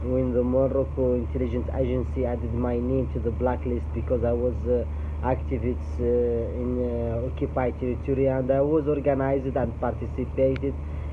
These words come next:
in, in, uh, all the manifestations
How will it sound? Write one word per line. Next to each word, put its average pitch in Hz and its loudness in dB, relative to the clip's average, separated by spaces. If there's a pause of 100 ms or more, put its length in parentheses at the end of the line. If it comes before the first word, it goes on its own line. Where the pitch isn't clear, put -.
(140)
in, 110 -2
in, 127 0
uh, 127 2
all 139 6
the 120 -2
manifestations 131 0